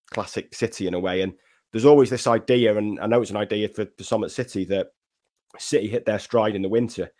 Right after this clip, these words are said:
and hit these winning runs in November and December and January and, and kill teams off then. But it's not really the case. They, they have done it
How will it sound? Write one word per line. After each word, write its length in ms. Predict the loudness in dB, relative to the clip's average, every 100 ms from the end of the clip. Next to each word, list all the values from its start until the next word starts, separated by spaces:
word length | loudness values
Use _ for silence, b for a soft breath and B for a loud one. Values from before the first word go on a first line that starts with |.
| _ _ -10
and 120 | -6
hit 180 | -4 -4
these 200 | -6 -2
winning 300 | -2 0 0
runs 320 | 0 0 -2
in 120 | -2
November 540 | -2 0 0 0 -2
and 120 | -4 -6
December 600 | 0 0 2 -2 -4 -6 _ _ _
and 100 | -10
January 720 | 0 2 4 2 2 2 0 0
and, 160 | -2 -2
and 220 | -4 -4
kill 220 | 0 2 2
teams 340 | 0 0 0
off 180 | 0 2
then. 260 | 2 2
But 140 | -2 -6
it's 140 | 4
not 180 | 4 4 _ _ 0
really 540 | 4 4 4 0 -4 -8
the 60 |
case. 380 | -12 -2 -2 0
They, 140 | -2 -2
they 140 | -2
have 320 | 0 0 0
done 160 | 0 0
it 140 | 0